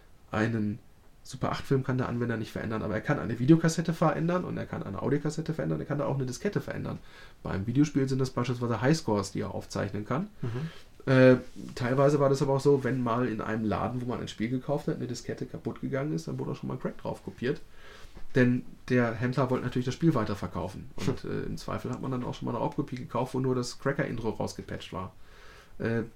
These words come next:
Speaker 1: das ist, wie wir mittlerweile wissen, durchaus öfter mal passiert.
Speaker 2: Mhm. Jetzt, ähm, ähm, hast du ja auch mit der Technologie, von der du gerade gesprochen hattest, also eine, ich sag mal, eine, die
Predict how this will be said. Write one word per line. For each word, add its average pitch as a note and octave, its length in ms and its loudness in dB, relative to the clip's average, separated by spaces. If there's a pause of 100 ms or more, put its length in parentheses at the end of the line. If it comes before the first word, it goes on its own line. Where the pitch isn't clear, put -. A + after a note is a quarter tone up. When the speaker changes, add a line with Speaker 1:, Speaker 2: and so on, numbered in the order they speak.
(120)
Speaker 1:
das - 400 0
ist, - 360 2 (300)
wie C3 120 0
wir C3+ 100 4
mittlerweile B2 640 4
wissen, C3+ 280 0
durchaus C3 280 0
öfter - 240 -2
mal F#2+ 140 -2
passiert. D#2+ 400 -8 (480)
Speaker 2:
Mhm. C3 320 -4 (520)
Jetzt, - 340 -6
ähm, G#2+ 560 -4
ähm, G2+ 400 -6
hast - 200 -4
du C#3+ 40 0
ja C3+ 160 2
auch C#3 240 2
mit D3 160 0
der B2+ 340 2
Technologie, D#3 600 6
von E3+ 160 4
der D3+ 80 6
du C#3+ 100 4
gerade C3 220 2
gesprochen C#3+ 440 0
hattest, D3+ 300 0
also B2 260 0
eine, A#2 280 -4 (480)
ich - 40 -6
sag B2 140 -2
mal, A#2 160 2
eine, A2 340 -2 (460)
die B2 240 -4